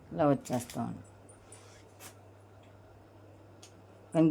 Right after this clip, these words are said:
గుడి మన చాలా పెద్దదండి, చాలా బాగుంటుంది. కార్తీక మాసంలో వీలు పడితే నాలుగు వారాలు నాలుగు గుళ్ళు తిరుగుతామండి, వీలు పడిన. ఇదిగోండి, దారంతా కూడా పనసకాయలు, చీపుర్లు ఎక్కువ ఉన్నాయండి.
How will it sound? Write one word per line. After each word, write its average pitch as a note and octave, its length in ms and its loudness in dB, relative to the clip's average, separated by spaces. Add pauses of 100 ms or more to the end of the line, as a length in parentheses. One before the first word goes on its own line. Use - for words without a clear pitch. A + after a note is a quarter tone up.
గుడి D#3+ 160 6 (120)
మన F3+ 100 4 (140)
చాలా C#3 220 4 (100)
పెద్దదండి, D3 600 2 (720)
చాలా D3 220 6 (120)
బాగుంటుంది. D3 600 4 (680)
కార్తీక E3+ 360 4 (100)
మాసంలో F3 460 2
వీలు E3+ 260 2
పడితే E3 260 2 (160)
నాలుగు D#3 280 8 (100)
వారాలు D#3 400 8 (600)
నాలుగు D#3+ 320 4
గుళ్ళు D3+ 220 -2
తిరుగుతామండి, C#3 560 0 (760)
వీలు C#3 240 0
పడిన. C3 240 2
ఇదిగోండి, F#3 360 8
దారంతా F3 580 12 (120)
కూడా G#3 220 8 (180)
పనసకాయలు, F#3 720 4 (120)
చీపుర్లు F3+ 460 0
ఎక్కువ E3+ 280 0
ఉన్నాయండి. D3+ 460 4